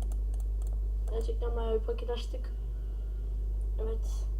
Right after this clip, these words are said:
Bundan da, e, şunları açalım hemen, defans paketi. Zaten bir şey çıkmayacak.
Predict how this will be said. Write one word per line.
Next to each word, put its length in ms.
Bundan 360
da, 300
e, 60
şunları 300
açalım 300
hemen, 260
defans 320
paketi. 580
Zaten 300
bir 60
şey 180
çıkmayacak. 480